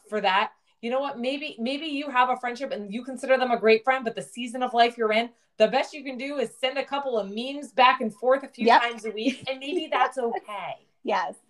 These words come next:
Speaker 2: exactly.
Speaker 1: As long as
Speaker 2: Exactly.
Speaker 1: expectations align, I think that you can have many different types of friendships, many different types of
Speaker 2: Yeah.
Speaker 1: communications, and to just know, you know, it's gonna ebb and flow with whatever season of life that you're in,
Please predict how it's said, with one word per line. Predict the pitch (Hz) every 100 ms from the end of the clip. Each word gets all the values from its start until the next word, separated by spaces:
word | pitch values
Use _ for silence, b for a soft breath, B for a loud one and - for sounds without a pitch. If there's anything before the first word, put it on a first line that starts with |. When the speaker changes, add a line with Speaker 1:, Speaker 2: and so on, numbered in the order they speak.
| -
Speaker 2:
exactly. | 247 233 226 214 202 214 190 190 175
Speaker 1:
As | 247 247
long | 262 339
as | 381
Speaker 2:
Exactly. | 294 -
Speaker 1:
expectations | 262 - 262 247 - 196 202 240 226 220 -
align, | 185 160 147 151 170 208 226 _ _ _ _ _ _ _
I | 214 226
think | - 254 247 -
that | 240
you | 214
can | 226
have | 208 202 202
many | 185 180 175 190
different | 190 196 180
types | 170 165
of | 170
friendships, | 156 156 151 175 151
many | 170 175 175
different | 180 170
types | 170 165
of | -
Speaker 2:
Yeah. | _
Speaker 1:
communications, | 165 156 196 202 220 196 175 180 196 - b b b _
and | 196 190 185 180 180 185 _
to | 220
just | 196 240 226
know, | 202 175 185 220 247 _ _ _
you | 214
know, | 202
it's | 202 196
gonna | 233 240
ebb | 190 190
and | 196
flow | - 214 220
with | 180 -
whatever | 185 180 196
season | - 190 185 185
of | 156
life | 160 170
that | - 175
you're | 160 151
in, | 156 175